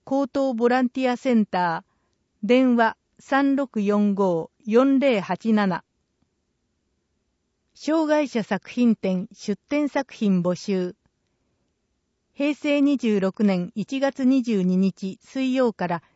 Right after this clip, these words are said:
二十四日金曜、江東区文化センターで開催される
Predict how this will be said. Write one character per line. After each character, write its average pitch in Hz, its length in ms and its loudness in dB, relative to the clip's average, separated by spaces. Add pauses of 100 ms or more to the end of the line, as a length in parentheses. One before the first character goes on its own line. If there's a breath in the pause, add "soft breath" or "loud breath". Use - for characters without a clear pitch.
(140)
二 262 160 2
十 240 220 0
四 180 180 -2 (120)
日 196 280 -4
金 240 300 2
曜、 196 300 0 (460)
江 294 260 0
東 294 200 0
区 220 120 -4
文 247 220 0
化 254 140 -4
セ 269 160 -2
ン 240 80 2
タ 190 180 0
ー 185 40 -4
で 165 120 -6
開 220 220 -2
催 214 240 -2
さ 208 160 -4
れ 196 100 -2
る 190 180 -6